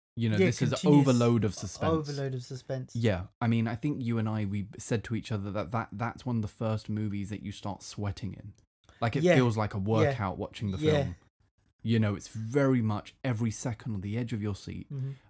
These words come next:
Speaker 1: Uh, I, I think it was a really good film, personally. Um,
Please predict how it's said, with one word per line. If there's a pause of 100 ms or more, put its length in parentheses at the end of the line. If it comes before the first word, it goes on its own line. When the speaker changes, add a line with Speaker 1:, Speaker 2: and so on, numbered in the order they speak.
(120)
Speaker 1:
Uh, (420)
I,
I
think
it
was
a
really
good
film, (120)
personally. (640)
Um,